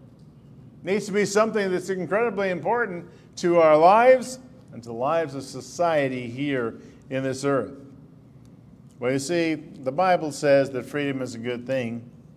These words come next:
In fact, Jesus said this in John chapter eight and verse thirty-six, "If the Son, therefore, shall make you free,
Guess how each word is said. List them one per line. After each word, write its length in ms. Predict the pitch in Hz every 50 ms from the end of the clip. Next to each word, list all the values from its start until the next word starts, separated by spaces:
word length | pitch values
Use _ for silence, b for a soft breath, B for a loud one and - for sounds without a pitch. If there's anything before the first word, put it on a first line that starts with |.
| - _ - - - B B B B B B B -
In 60 | 113
fact, 600 | - 156 160 156 151 151 151 - - - - 113
Jesus 380 | 104 123 151 160 139 127 120
said 260 | - - 139 135 127 117
this 340 | 143 165 160 143 135 135
in 120 | 127 123 117
John 300 | 123 143 151 151 147 139
chapter 340 | 143 147 139 135 131 127 135
eight 140 | 143 147
and 100 | 135 123
verse 180 | 123 135 135 131
thirty-six, 840 | - 147 143 135 139 139 - 165 165 160 - - - - - - - - B B B B B B B B B B B B B -
"If 220 | 151 180 185 147
the 140 | - 196 180
Son, 420 | - - 202 220 240 240 233 226
therefore, 920 | 220 226 226 226 220 226 190 190 190 185 185 185 190 202 220 226 - - - - - - - -
shall 360 | - - - 180 185 185 180
make 460 | 175 175 170 185 220 262 285 277 -
you 180 | 233 226 214 196
free, 800 | 160 - - 196 208 208 196 175 170 165 165 165 165 165 156